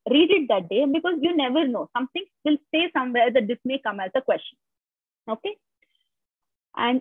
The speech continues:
on the day of the exam, this general tips about food and sleep, I won't give you much because we'll always be well aware to eat properly and go to sleep properly and all.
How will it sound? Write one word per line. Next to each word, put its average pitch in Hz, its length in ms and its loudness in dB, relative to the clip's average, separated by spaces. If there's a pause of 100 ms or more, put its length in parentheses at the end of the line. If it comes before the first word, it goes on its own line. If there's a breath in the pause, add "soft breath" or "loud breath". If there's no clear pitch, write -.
on 262 280 6
the 349 100 4
day 330 100 4
of 330 180 4
the 294 120 2
exam, 208 440 -2 (140)
this 254 220 0 (160)
general 254 340 2
tips 277 220 -2
about 262 260 0
food 262 160 -4
and 277 140 0 (100)
sleep, 254 180 -10
I 214 80 -6
won't 220 280 -6
give 220 120 -8
you 269 120 -2
much 233 180 -8 (140)
because 233 200 -6
we'll 233 180 -4
always 208 380 -2
be 254 120 -6
well 214 180 0
aware 208 300 0
to 208 100 -14
eat 226 220 -8
properly 214 400 -2
and 202 160 -10
go 202 160 -6
to 214 140 -14 (100)
sleep 233 200 -4
properly 196 480 -2
and 175 80 -12
all. 185 140 0